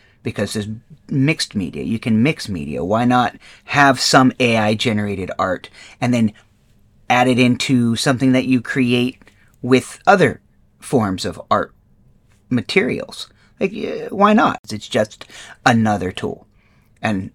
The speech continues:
we should let kids use it, especially the kids who don't, you know, don't have the artistic capabilities. Not everybody can draw. But if you might be able to come up with a prompt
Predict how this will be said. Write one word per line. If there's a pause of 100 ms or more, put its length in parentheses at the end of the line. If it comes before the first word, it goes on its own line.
(500)
we
should
let
kids
use
it, (340)
especially
the
kids
who
don't, (200)
you
know, (100)
don't
have
the
artistic
capabilities. (320)
Not
everybody
can
draw. (640)
But (220)
if
you
might
be
able
to
come
up
with
a
prompt